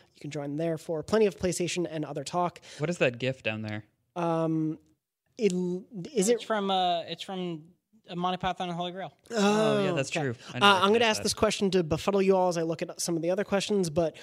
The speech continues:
Speaker 1: what is the average air or speed velocity of an unladen swallow?
Speaker 2: Is it North African swallow or
Speaker 3: African
Speaker 2: what,
Speaker 3: or
Speaker 2: what are we
Speaker 3: European?
Speaker 2: talking about?
Speaker 3: Yeah. That,
Speaker 2: We need, we need an answer here.
Speaker 3: Yeah.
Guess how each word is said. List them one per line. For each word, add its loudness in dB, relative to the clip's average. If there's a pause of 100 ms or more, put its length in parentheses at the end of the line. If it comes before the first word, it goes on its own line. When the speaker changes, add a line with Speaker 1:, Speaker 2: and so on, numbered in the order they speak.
(120)
Speaker 1:
what 8
is -4
the 6
average 4
air 4
or -2
speed -2
velocity 2
of -4
an 0
unladen 0
swallow? -4 (920)
Speaker 2:
Is -20
it -
North -8
African -6
swallow -10
or -8 (100)
Speaker 3:
African -14
Speaker 2:
what, -8
Speaker 3:
or -12
Speaker 2:
what -10
are -4
we -4
Speaker 3:
European? -8
Speaker 2:
talking -8
about? -10
Speaker 3:
Yeah. -14 (1200)
That, -12 (640)
Speaker 2:
We -8
need, -8 (100)
we -6
need 0
an -4
answer -4
here. -8 (100)
Speaker 3:
Yeah. -4